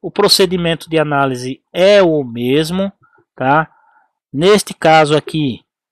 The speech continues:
observe que as alimentações de controle dessa proteção, ela só surge depois do start, então significa que só existe duas opções pra esse circuito de proteção.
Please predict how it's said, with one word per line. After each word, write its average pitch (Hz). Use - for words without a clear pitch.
observe 160
que -
as 160
alimentações 160
de 135
controle 165
dessa 165
proteção, 147
ela 143
só 160
surge 156
depois 170
do 160
start, 143
então 160
significa 156
que 151
só -
existe 165
duas 208
opções 202
pra 180
esse 180
circuito 180
de 175
proteção. 175